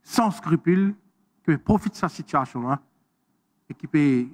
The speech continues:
qui peut faire ban, euh, peut, peut profiter de la, la détresse des gens et peut pratiquer un prix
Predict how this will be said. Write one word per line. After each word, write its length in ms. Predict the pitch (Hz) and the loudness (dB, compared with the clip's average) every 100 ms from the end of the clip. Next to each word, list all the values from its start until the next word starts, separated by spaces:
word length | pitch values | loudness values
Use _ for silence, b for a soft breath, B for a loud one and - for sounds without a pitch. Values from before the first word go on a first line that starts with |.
| - _ _ - | -16 _ _ -18
qui 80 | - | -2
peut 340 | 147 135 131 | 2 4 2
faire 240 | - 151 | 0 -2
ban, 300 | 135 131 123 117 _ _ _ _ _ _ _ - | 0 0 -2 -6 _ _ _ _ _ _ _ -2
euh, 260 | 139 123 117 - _ - | 0 0 -2 -10 _ -4
peut, 80 | 156 | -2
peut 160 | - | 0
profiter 600 | - 190 180 208 - - | 0 2 2 0 -2 -4
de 40 | 165 | -2
la, 140 | 165 | 0
la 160 | 160 147 | 0 0
détresse 460 | 139 165 240 233 - | 0 2 2 0 0
des 80 | |
gens 500 | 165 143 135 135 127 110 _ _ _ _ _ - | 0 -2 -4 -2 -2 -4 _ _ _ _ _ -8
et 40 | |
peut 100 | - | -6
pratiquer 360 | - - - 139 | -2 -4 -4 -4
un 60 | 127 | -4
prix 200 | - | -6